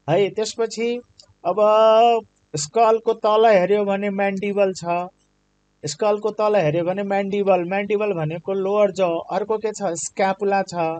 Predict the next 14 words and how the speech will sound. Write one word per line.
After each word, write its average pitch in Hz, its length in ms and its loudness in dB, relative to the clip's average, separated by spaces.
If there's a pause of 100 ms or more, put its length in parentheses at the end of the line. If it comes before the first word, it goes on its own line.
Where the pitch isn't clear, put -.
(140)
के 185 80 -8
छ? 156 100 -10
स्क्यापुला 190 840 -4
छ, 185 160 -10
क्लेभिकल 190 880 -4
छ, 190 100 -14 (760)
होइन? 180 340 -4 (340)
त्यसपछि 214 500 -6
हामी 196 260 -8
माथि 196 360 -6
हेऱ्यो 175 260 -2
भने 180 320 -4
रिब्स 214 520 -6
छ। - 80 -12